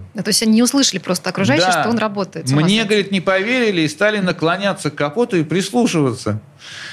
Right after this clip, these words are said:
Speaker 2: Все были удивлены и стали расспрашивать меня, что я сделал, чтобы двигатель так работал. Я показал им упаковку от набора «Супротек».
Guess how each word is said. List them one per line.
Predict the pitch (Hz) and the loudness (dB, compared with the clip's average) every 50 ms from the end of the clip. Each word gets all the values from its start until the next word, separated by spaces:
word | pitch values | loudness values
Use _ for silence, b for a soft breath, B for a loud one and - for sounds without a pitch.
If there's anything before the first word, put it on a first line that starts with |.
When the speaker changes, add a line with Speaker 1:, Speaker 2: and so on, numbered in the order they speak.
| B B | B B
Speaker 2:
Все | - - - 196 226 233 | -8 -2 0 2 2 2
были | 196 202 190 180 | 2 2 2 4
удивлены | 175 165 147 147 160 156 156 160 160 175 208 240 233 | 2 2 2 2 2 2 2 2 2 2 4 4 4
и | 202 | 2
стали | 147 - - 190 185 185 | 2 0 0 0 2 2
расспрашивать | 175 170 160 156 - 185 208 196 - 180 170 143 | 2 0 0 0 0 0 0 0 0 -2 -4 -2
меня, | 147 143 135 135 | -2 -2 -2 -2
что | 127 - 160 | -2 -2 -2
я | 170 185 185 175 | 0 2 2 0
сделал, | 156 151 135 135 123 120 110 110 | 0 0 0 0 0 0 0 -2
чтобы | - - 127 117 | -4 -6 -6 -4
двигатель | 113 139 190 180 165 - 151 135 | -2 -2 -2 -2 -2 -2 -4 -2
так | - 156 151 - | 0 -2 -2 0
работал. | 151 151 147 135 123 113 - - 104 101 | 0 -2 -2 -2 -2 -4 -2 -2 -2 -2
Я | 104 113 160 190 | 0 2 0 0
показал | 190 - 165 - 180 170 156 180 190 185 175 | 0 -4 -4 -2 -2 0 2 2 2 2 2
им | 165 160 | 2 0
упаковку | 156 156 165 165 160 165 180 160 - - 147 | -2 0 -2 -2 0 0 -2 -2 -2 -2 -2
от | 139 139 - | -2 -2 0
набора | 156 156 147 156 170 165 156 147 | -2 -2 0 0 0 2 0 0
«Супротек». | 151 - 151 147 160 160 156 151 156 117 117 139 147 - | 0 -2 -4 -2 0 0 -2 0 0 -2 -2 -4 -4 -10